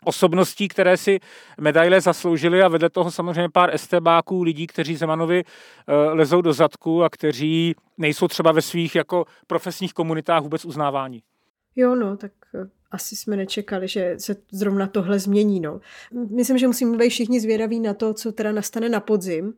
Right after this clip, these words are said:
Speaker 2: Ještě teda úplně teoreticky jsem si říkala, že ještě příští leden má Miloš Zeman takovou poslední šanci, kdy může udělovat státní vyznamenání, protože první leden je taky den, kdy to jde udělat, jo. Takže všichni napjatě čekáme, jestli vyznamenání dostane Martin Nejedlý a Jirka Ovčáček, ale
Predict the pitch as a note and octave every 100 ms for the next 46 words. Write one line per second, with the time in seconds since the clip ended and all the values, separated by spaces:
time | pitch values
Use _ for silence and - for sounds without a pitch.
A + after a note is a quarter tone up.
0 | _ _ _ G#3+ - D#4+ F#4 C4+ C#4 D#4+
1 | D4+ A#3+ G#3+ A3+ - B3+ A#3+ B3 A#3 A#3+
2 | A#3 A3+ A#3+ A#3+ A3+ G3+ C4 - A3+ -
3 | C4 C4 G3+ E3+ G3 A#3+ _ - _ A3
4 | G#3 G#3+ G#3+ G#3 G#3+ G#3 G#3 G#3+ A3 G#3+
5 | G3+ A3 G#3 G#3+ G3+ G3+ G#3 G3+ G#3 G3+
6 | G3+ G3 G#3 G#3 - G3+ F#3+ - G#3 G3+
7 | G3 F#3+ F#3 F3 F#3+ F#3+ F#3+ F#3+ F#3+ F#3
8 | F#3 G3 G3 G3 G3+ F#3+ F#3 F#3+ G#3+ G3+
9 | F#3+ G#3 E3+ - E3 E3 F3 F3 F#3+ F#3
10 | _ _ - - _ - A3 A3+ G#3+ G#3
11 | G#3 A3 G#3 G#3 F#3+ F#3+ F#3+ F#3 G3+ F#3+
12 | F#3 F#3 F#3 F3+ F3+ F3+ F#3 - F#3 F3
13 | F3 F#3 F3+ E3 E3+ F3 F3 F3 F3 -
14 | - - - F#3+ - - - E3 E3